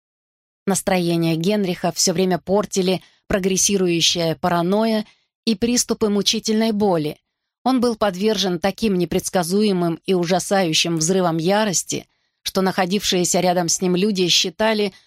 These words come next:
будто имеют дело с самым опасным и жестоким человеком на свете. Когда король бывал в раздражительном настроении, придворным оставалось только крепиться – так как, приходя в свои покои, он сердито оглядывался,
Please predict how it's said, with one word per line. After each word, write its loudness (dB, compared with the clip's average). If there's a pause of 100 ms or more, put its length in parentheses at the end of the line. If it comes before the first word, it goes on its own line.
(160)
будто 0
имеют 0
дело 0
с -6
самым 0
опасным -2
и 0
жестоким -2
человеком -2
на 0
свете. -4 (840)
Когда 0
король 0
бывал -2
в -2
раздражительном -2
настроении, 0 (480)
придворным 0
оставалось 0
только -2
крепиться – -2 (480)
так -2
как, -4 (100)
приходя 0
в -6
свои 0
покои, 0 (380)
он 2
сердито 0
оглядывался, 0